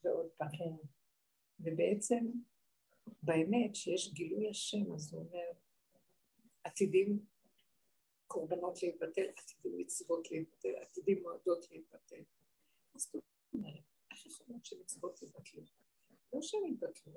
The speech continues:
Speaker 1: איך יכול להיות שמועדות יתבטלו? איך יכול להיות שקורבנות יתבטלו? כי קורבנות יכולים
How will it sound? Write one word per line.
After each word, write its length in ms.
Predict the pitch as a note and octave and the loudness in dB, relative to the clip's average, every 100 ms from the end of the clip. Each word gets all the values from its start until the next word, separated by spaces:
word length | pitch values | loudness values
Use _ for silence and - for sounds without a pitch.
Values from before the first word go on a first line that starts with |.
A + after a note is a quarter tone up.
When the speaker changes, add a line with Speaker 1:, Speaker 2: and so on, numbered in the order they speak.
| C5+ | -2
Speaker 1:
איך 200 | G#3+ C#4+ | -2 -4
יכול 280 | D#4+ - | -10 -2
להיות 180 | G#3+ G#3+ | 2 2
שמועדות 540 | G#3+ E3+ E3 E3+ F3 - | -2 -8 -8 -8 -10 -12
יתבטלו? 540 | E3 D#3+ - - D3+ | -14 -14 -14 -18 -20
איך 160 | D#3+ - | -18 -16
יכול 180 | - | -12
להיות 140 | E3+ E3+ | -10 -10
שקורבנות 520 | - - D#3+ D#3 D#3 - | -8 -4 -4 -6 -14 -12
יתבטלו? 420 | - - - - _ _ _ _ _ C4 _ A#3 - _ _ _ _ _ C4+ _ _ _ _ _ _ _ | -14 -14 -16 -16 _ _ _ _ _ _ _ _ -20 _ _ _ _ _ -20 _ _ _ _ _ _ _
כי 280 | - F#3+ - - _ | -4 0 0 -2 _
קורבנות 540 | - F3+ D#3+ F#3+ B3+ B3+ | 0 2 2 2 0 -2
יכולים 340 | G3+ E3+ D#3+ | -6 -4 -2